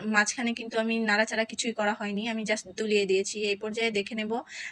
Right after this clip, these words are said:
লাল কালার, আহ, মানে কালো জাম যে মিষ্টিটা করেছি সেটা কালারটা কেমন হয়েছে বা শিরা ঢুকেছে কিনা।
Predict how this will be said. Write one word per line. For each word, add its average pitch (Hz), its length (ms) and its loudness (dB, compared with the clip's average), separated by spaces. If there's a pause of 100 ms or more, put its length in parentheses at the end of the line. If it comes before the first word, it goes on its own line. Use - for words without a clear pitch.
লাল 220 160 4
কালার, 220 360 4
আহ, 208 180 -4
মানে 202 160 0
কালো 214 220 4
জাম 240 200 2
যে 233 140 0
মিষ্টিটা 214 400 -4
করেছি 208 400 -2
সেটা 220 260 -2
কালারটা 202 380 0
কেমন 214 260 -2
হয়েছে 214 320 -4
বা - 320 -2
শিরা 220 260 0
ঢুকেছে 202 320 -6
কিনা। 202 280 -6